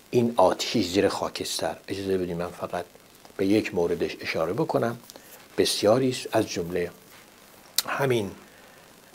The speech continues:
عرض کنم که مصاحبه‌ای که همین مهدی نصیری،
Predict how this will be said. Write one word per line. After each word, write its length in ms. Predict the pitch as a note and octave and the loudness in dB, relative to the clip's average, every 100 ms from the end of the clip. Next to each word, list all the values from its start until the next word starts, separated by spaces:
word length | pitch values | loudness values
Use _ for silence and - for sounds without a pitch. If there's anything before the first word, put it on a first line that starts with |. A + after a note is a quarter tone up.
| - | -4
عرض 380 | G#2 G#2 F#2+ - | 0 0 0 -6
کنم 340 | - G2+ F#2 | -6 -6 -6
که 260 | - - F2+ | -8 -4 -4
مصاحبه‌ای 760 | F2+ - F2+ G2+ F2 F#2 F#2 | -4 -4 -2 -2 0 0 -2
که 260 | - F2 D#2+ | -4 -6 -4
همین 300 | A2 E2+ E2 | -6 -8 -8
مهدی 300 | E2 - F2+ | -8 -8 -8
نصیری، 540 | D#2+ D2+ - D#2+ E2+ | -6 -6 -6 -6 -10